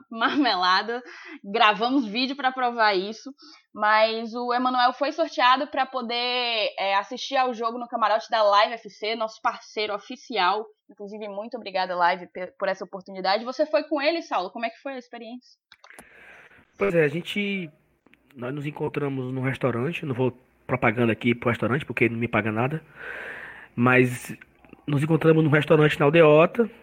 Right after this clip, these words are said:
Speaker 2: e tinha um espaço lá reservado, eles também sortearam, acho que outros, entre aspas, né, influenciadores de torcida,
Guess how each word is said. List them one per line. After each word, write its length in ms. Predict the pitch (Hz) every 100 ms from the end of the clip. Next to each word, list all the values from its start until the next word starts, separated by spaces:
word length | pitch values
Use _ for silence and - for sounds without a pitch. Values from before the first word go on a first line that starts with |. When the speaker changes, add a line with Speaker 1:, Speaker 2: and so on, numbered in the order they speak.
| _
Speaker 2:
e 220 | 117 117
tinha 160 | 117 143
um 60 | 143
espaço 500 | - 127 131 143 127
lá 100 | 127
reservado, 800 | 127 127 113 110 117 143 123 95
eles 240 | 110 110 -
também 420 | 107 110 107 95 -
sortearam, 800 | - 123 - 131 120 123 120 - _ -
acho 160 | -
que 100 | -
outros, 560 | 170 170 151 123 - - - - - - -
entre 320 | 135 156 147
aspas, 460 | 135 135 - 120
né, 180 | 127 160
influenciadores 1120 | 143 135 143 135 - 123 113 113 156 143 113
de 160 | - 113
torcida, 640 | - 117 - 123 135 110